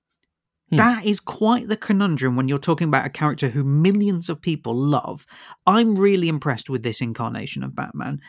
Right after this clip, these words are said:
Speaker 2: I think it's a very different take, and I think it's one that works as well. Uh,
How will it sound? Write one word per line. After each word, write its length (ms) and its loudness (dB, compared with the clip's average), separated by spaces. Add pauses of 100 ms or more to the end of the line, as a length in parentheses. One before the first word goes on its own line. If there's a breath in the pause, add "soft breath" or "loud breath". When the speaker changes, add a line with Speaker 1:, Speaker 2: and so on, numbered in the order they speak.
(220 loud breath)
Speaker 2:
I 80 0
think 200 -2
it's 120 -6
a 40 0
very 360 2
different 340 -4
take, 220 -6
and 100 -4
I 40 -6
think 140 -8
it's 140 -12
one 160 -4
that 140 -6
works 440 -2
as 220 -8
well. 320 0 (340 loud breath)
Uh, 340 -2